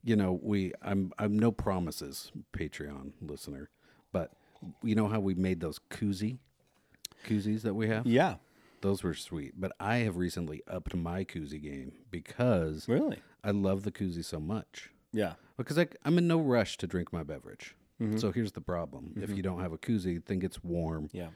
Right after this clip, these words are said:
Speaker 1: You only drink about half of it, right? Whether it's a beer, cider, soda water,
Speaker 2: Yeah.
Speaker 1: whatever. But then if I get, like, a, a tall thing and a skinny can,
Speaker 2: Yeah.
Speaker 1: you know,
Speaker 2: Yeah.
Speaker 1: like a, a White Claw,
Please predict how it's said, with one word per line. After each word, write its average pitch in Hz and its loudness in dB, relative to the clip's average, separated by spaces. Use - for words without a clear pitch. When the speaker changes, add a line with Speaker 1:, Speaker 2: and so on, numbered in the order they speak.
Speaker 1:
You 95 0
only 87 2
drink 78 -4
about 76 -6
half - -12
of - -20
it, - -16
right? 90 2
Whether 82 0
it's - -8
a 76 -8
beer, 87 0
cider, 78 -4
soda 78 -6
water, 73 -8
Speaker 2:
Yeah. 110 2
Speaker 1:
whatever. - -8
But 117 8
then 127 8
if 101 2
I 92 2
get, 90 0
like, 90 -2
a, 82 -6
a 107 -4
tall 98 4
thing 104 2
and 95 4
a 87 -2
skinny 98 0
can, 113 0
Speaker 2:
Yeah. 110 6
Speaker 1:
you 107 2
know, 107 -2
Speaker 2:
Yeah. 98 2
Speaker 1:
like - -6
a, 92 0
a - 2
White 92 -2
Claw, 90 -2